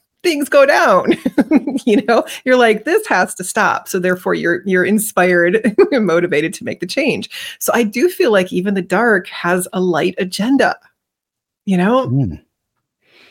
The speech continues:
Speaker 2: I'm gonna sit with that for some time. I don't wanna respond to that. So even the dark has a light agenda. Hmm.
Speaker 1: It might not be known,
Speaker 2: Yeah.
Speaker 1: <laughs> conscious,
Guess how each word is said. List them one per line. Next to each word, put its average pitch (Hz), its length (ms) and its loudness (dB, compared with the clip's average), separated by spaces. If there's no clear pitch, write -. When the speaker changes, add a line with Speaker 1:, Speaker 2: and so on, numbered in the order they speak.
Speaker 2:
I'm - 80 -2
gonna 165 160 2
sit - 280 -2
with - 140 -6
that 98 180 -6
for 104 140 -8
some 92 200 -6
time. 85 240 -10
I 90 60 -6
don't 117 120 -2
wanna 117 140 -2
respond 98 460 -6
to - 80 -10
that. - 240 -12
So 135 220 -2
even 160 340 2
the 135 100 4
dark 123 460 -2
has 117 240 -4
a 107 80 -4
light 95 480 -2
agenda. 113 760 -2
Hmm. 185 140 0
Speaker 1:
It 220 60 2
might 269 160 2
not 240 220 0
be 196 100 2
known, 185 640 2
Speaker 2:
Yeah. 175 340 4
Speaker 1:
<laughs> - 60 -20
conscious, 233 720 0